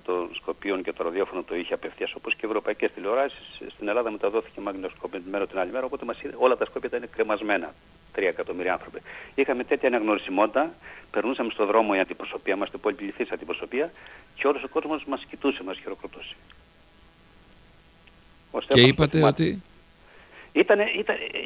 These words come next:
Speaker 1: αυτό λειτουργήσε καταλυτικά στη, στο να καταπραίνουν τα πράγματα, να υπάρξει, ας πούμε, ε, ένας διάβλος επικοινωνίας. Δηλαδή, εκατό ενδιάμεσες άλλες πρωτοβουλίες να έκαναν οι διπλωμάτες και γραφειοκράτες,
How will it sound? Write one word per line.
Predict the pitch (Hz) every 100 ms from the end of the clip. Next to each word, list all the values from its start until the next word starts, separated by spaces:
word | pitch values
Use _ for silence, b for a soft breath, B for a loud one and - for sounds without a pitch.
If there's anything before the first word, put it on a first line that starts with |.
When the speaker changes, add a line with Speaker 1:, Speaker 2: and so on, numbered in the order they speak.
| - -
Speaker 1:
αυτό | - 185
λειτουργήσε | 170 160 170 175 165
καταλυτικά | 160 147 139 131 - - 170 123 - -
στη, | 113 110 B B - -
στο | - 117
να | 117 120
καταπραίνουν | 113 110 123 117 - 110 120 139 117
τα | - 92
πράγματα, | 101 90 87 85 98 98
να | 107
υπάρξει, | 110 - 127 - - 98
ας | -
πούμε, | 98 95 80 B B B -
ε, | 107 107
ένας | 107 98 92
διάβλος | 101 90 87 -
επικοινωνίας. | - 92 92 92 87
Δηλαδή, | 92 107
εκατό | 107 - - 147
ενδιάμεσες | 110 117 123 95 95
άλλες | 117 104
πρωτοβουλίες | - 92 85 107 110
να | 95 104
έκαναν | 98 92 87
οι | 87
διπλωμάτες | 90 - 90 107 104 -
και | 85
γραφειοκράτες, | 85 - 90 143 156 156